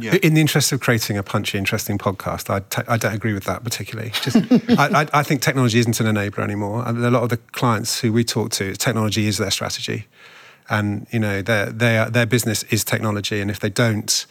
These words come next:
Speaker 2: digitize, they're, they're, they're done. And, and it used to be it was an enabler, but now it's, the corporate strategy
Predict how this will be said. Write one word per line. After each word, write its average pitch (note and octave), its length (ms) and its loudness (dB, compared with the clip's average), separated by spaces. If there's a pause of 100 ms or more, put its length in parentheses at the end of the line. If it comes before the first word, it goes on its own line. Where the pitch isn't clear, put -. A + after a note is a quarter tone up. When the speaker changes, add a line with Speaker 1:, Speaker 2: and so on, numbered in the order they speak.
(360)
Speaker 2:
digitize, G2 680 0
they're, F#2+ 140 -2 (160)
they're, G2+ 140 0
they're A2 200 -2
done. G2 320 0 (220)
And, G#2+ 340 -2
and A#2 160 0
it G#2+ 80 -2
used B2 220 4
to A#2+ 80 -2
be A#2 100 4
it G#2 80 0
was A#2 220 2
an A2 40 -4
enabler, G#2 480 -4
but G#2+ 120 -2
now A2 320 0
it's, - 340 -2 (800)
the C#3 100 -14
corporate - 280 2
strategy A#2 500 2